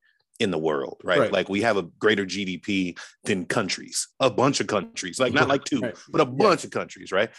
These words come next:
Speaker 2: Right.
Speaker 1: But again, we don't know, we don't know of these things until we know of these things. And when we do, that group that supports those things, whatever they are,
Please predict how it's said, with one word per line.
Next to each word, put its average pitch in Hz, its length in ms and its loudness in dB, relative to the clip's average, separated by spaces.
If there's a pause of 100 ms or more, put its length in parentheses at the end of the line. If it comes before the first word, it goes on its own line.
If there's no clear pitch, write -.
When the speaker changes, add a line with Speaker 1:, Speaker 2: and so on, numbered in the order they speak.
Speaker 2:
Right. 123 200 0
Speaker 1:
But - 100 -8 (220)
again, 120 240 0
we 107 100 2
don't 101 240 2
know, 98 480 4 (600)
we 143 100 4
don't 104 260 -2
know 98 260 0
of 90 120 -2
these 85 220 -8
things 82 260 -6
until 82 300 -2
we 82 180 -4
know 113 400 2
of 85 180 -2
these 78 360 -8
things. 69 400 -4 (340)
And 92 200 0
when 85 180 0
we 82 180 -2
do, 87 500 0 (100)
that 101 260 2
group 104 340 -2 (120)
that - 180 0
supports 120 480 2
those 98 280 2
things, 92 260 -2
whatever 110 400 0
they 85 240 -4
are, 78 340 2